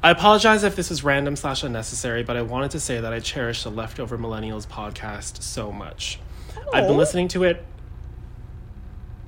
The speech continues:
Speaker 1: Are you done? <laughs> I'm kidding, I'm kidding.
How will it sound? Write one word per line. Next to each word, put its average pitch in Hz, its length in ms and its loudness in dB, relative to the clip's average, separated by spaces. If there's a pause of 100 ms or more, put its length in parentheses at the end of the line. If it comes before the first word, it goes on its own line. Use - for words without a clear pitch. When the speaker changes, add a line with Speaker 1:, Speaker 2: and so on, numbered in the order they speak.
(680)
Speaker 1:
Are 110 40 -6
you 107 100 -6
done? 127 380 -6 (240)
<laughs> - 160 -2 (2750)
I'm - 140 8
kidding, 123 320 2
I'm 123 100 -4
kidding. - 320 -8